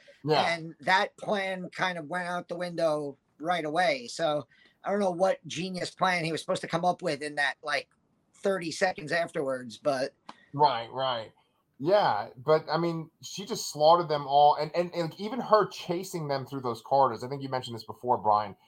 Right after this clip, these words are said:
Speaker 1: but that felt like the most like a horror movie with just, like, the killer coming. Like, when they, you know, they go from, like, where the Illuminati is to, like, that doorway that took them to that kind of parallel dimension. That whole sequence was real scary, too.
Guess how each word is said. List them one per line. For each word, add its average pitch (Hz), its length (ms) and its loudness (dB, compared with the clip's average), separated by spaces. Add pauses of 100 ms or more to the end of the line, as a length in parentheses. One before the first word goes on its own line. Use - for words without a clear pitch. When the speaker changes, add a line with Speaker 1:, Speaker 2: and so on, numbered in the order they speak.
(160)
Speaker 1:
but 113 160 -2
that 175 320 6
felt 151 200 6
like 120 280 -2
the 110 80 -8
most 123 560 2
like 113 160 0
a - 40 0
horror 107 380 0
movie 95 260 -12
with 101 160 -14
just, 120 160 -10
like, 92 180 -10
the 104 100 -12
killer 107 580 -2 (300)
coming. 123 340 2
Like, 110 180 -2 (260)
when 135 120 2
they, 139 140 -4
you 147 80 -10
know, 131 120 4
they 131 120 0
go 147 120 4
from, 143 200 0
like, 123 160 2
where 131 180 2
the 123 160 -2
Illuminati 131 560 2
is 120 160 -2
to, 123 140 -4
like, 113 260 2
that 113 340 -2
doorway 117 680 2
that 101 160 -10
took 117 180 -8
them 110 140 -6
to 113 100 -14
that 98 220 -4 (520)
kind 123 120 -4
of - 100 -12
parallel 117 400 0
dimension. 120 720 -6 (340)
That 147 160 4
whole 139 160 0
sequence 104 420 -12
was 92 140 -14
real 95 160 -4
scary, 90 440 -10
too. 101 260 -12